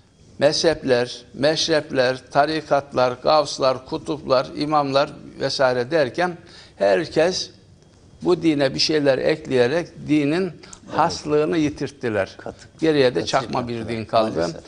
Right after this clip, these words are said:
Speaker 1: O
Speaker 2: maalesef.
Speaker 1: dinde dünya alem bugün bu asırda şahittir ki, öyle mi? Dünyada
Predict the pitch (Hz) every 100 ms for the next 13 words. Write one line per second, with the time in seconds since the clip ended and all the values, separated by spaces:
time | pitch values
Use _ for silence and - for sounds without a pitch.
0 | - 98 151 156 151 135 135 156 - 131
1 | 156 147 135 127 117 117 113 127 127 123
2 | 113 - 123 127 127 - 113 117 - 123
3 | 120 110 - 151 - 156 165 - - _
4 | 117 123 156 160 170 - - - _ _
5 | - 147 147 127 135 165